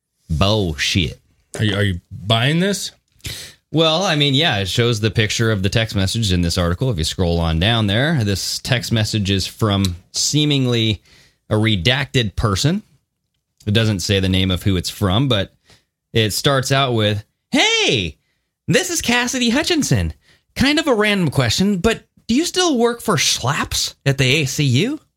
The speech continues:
Speaker 1: And the person responds, "Hi, yes." And then Cassidy Hutchinson continues and says, "Do you happen to know the First Amendment Fund P O C I could reach out to? I was subpoenaed in early November,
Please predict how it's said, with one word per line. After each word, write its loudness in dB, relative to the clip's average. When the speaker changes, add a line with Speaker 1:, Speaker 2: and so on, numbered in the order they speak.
Speaker 1:
And 2
the 0
person 0
responds, 0
"Hi, -2
yes." -2
And 4
then 2
Cassidy 0
Hutchinson 0
continues 0
and 0
says, 0
"Do 0
you 2
happen 0
to 2
know 0
the 0
First -2
Amendment 0
Fund 0
P 2
O 2
C -2
I 2
could 0
reach 0
out 0
to? 0
I 2
was 0
subpoenaed 0
in 0
early 0
November, 0